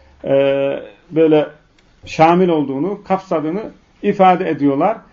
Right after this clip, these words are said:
Hatta, e, <clears throat> sünnet, e, hüküm açısından vacipliğe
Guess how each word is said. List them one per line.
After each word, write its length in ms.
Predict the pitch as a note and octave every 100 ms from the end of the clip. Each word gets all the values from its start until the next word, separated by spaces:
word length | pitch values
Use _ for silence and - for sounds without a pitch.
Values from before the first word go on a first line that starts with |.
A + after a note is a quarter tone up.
| _ -
Hatta, 560 | A3+ - D#3+ F3 D4 - _ _ _ _ _ -
e, 380 | D3 C#3+ C#3+ C#3+ - G3 G#3+ F3 -
<clears throat> 460 | - _ _ _
sünnet, 560 | - - A3+ F3+ G3 - - _ _ _ _ _ _ _ _ _ - _ _ D#3
e, 40 |
hüküm 540 | C#3 C3 G#2+ D3 C4
açısından 680 | A3 - E3+ D#3 C#3 C3+ D#3+ -
vacipliğe 960 | B2+ D#3 F3 D#3+ F3+ D3 D3 C#3+ C3+